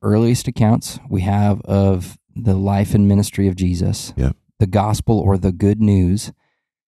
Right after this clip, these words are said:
Speaker 1: and that Mark is trying to lay out the case that Jesus is the Christ,
Speaker 2: Yeah.
Speaker 1: the Messiah, the Son of God,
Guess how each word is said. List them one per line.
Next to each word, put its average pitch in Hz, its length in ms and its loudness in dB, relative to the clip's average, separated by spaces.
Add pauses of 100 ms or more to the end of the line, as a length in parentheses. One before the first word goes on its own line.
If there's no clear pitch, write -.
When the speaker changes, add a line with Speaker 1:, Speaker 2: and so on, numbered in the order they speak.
(200)
Speaker 1:
and 113 160 4
that 113 140 0
Mark 113 420 4
is 117 160 0
trying 113 500 2
to 107 280 2
lay 107 320 2
out 120 220 0
the 135 60 -2
case - 600 -6 (760)
that 104 240 0 (280)
Jesus 110 480 0
is 104 240 -2
the 101 80 -4
Christ, - 520 -8 (260)
Speaker 2:
Yeah. 71 120 2
Speaker 1:
the 98 100 4
Messiah, 95 540 -2
the 104 80 -2
Son 113 240 2
of 127 120 2
God, 95 340 -2